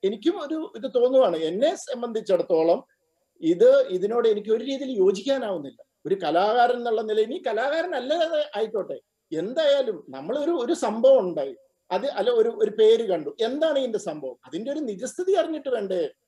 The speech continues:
നമ്മൾ പ്രതിഷേധിക്കാൻ? പ്രതിഷേധിക്ക-, പ്രതിഷേധിക്കാൻ എന്തെങ്കിലും ഉണ്ടോ? പിന്നെ ഒരു പേരിട്ടു, ഇപ്പൊ താങ്കൾ തന്നെ, വിനു തന്നെ പറഞ്ഞു, ഈശോ എന്ന് പറഞ്ഞൊരു പേരിട്ട്, ഇതിനു മുമ്പ് സി ബി ഐ ഡയറക്ടർ കുറിപ്പ് എന്ന് പറഞ്ഞ സിനിമയില്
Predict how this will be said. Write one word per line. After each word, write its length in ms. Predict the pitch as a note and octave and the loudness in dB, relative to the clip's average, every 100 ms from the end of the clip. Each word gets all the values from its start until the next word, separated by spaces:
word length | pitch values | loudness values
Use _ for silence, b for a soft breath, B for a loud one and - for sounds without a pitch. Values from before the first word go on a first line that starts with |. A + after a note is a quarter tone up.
| _ _ F#3+ | _ _ -4
നമ്മൾ 440 | F#3+ G3 F#3+ F3 | 0 4 6 4
പ്രതിഷേധിക്കാൻ? 680 | F3 F3 G3 G#3+ F#3 E3+ E3+ | 4 0 -2 0 -2 -2 -6
പ്രതിഷേധിക്ക-, 680 | F3+ A3+ A#3 C4+ B3 C4 - - | -6 -6 -6 -4 0 0 0 -12
പ്രതിഷേധിക്കാൻ 680 | F#3 G3 C4 C4 - C4+ A#3 | -12 -8 -2 -2 0 0 0
എന്തെങ്കിലും 440 | A3 A3 A3 F#3+ | -4 -4 2 2
ഉണ്ടോ? 360 | E3+ F#3+ F3 - _ _ - | 2 0 -2 -6 _ _ -2
പിന്നെ 260 | F#4 G#3 C4 | 0 0 0
ഒരു 140 | F#4 | -2
പേരിട്ടു, 520 | - A#3 B3+ B3+ - | 0 4 4 2 -2
ഇപ്പൊ 240 | E3 E3 A3+ | -6 -2 -2
താങ്കൾ 460 | G#3+ G#3 B3 C4 | 0 -2 2 4
തന്നെ, 240 | C4 C4 B3+ _ _ - | 4 0 -6 _ _ -6
വിനു 140 | B3 | 0
തന്നെ 180 | C#4 C#4 | 2 4
പറഞ്ഞു, 400 | B3+ A#3 A3+ C#3 - | 2 0 -4 -6 -10
ഈശോ 380 | E3 F#3+ - C4 | -10 -6 4 4
എന്ന് 220 | B3 B3 | 4 4
പറഞ്ഞൊരു 360 | B3+ A#3+ B3 B3+ | 2 2 2 -2
പേരിട്ട്, 480 | G#3+ G#3 A#3+ B3+ B3+ | 2 2 2 2 2
ഇതിനു 340 | G#3+ D#3+ A3 | 2 0 -4
മുമ്പ് 580 | B3+ A3 A3+ B3+ A#3+ G3+ | -4 0 4 6 6 0
സി 200 | F#3+ G3+ | -4 -6
ബി 140 | G#3 | 0
ഐ 20 | A#3+ | 0
ഡയറക്ടർ 260 | B3 B3 | 0 -2
കുറിപ്പ് 240 | A#3+ A#3+ C4 | -6 -6 -2
എന്ന് 120 | B3+ | 0
പറഞ്ഞ 240 | A3+ A#3+ | 0 -4
സിനിമയില് 580 | A#3 G#3+ G3+ A3+ A#3+ | -4 -4 -2 0 2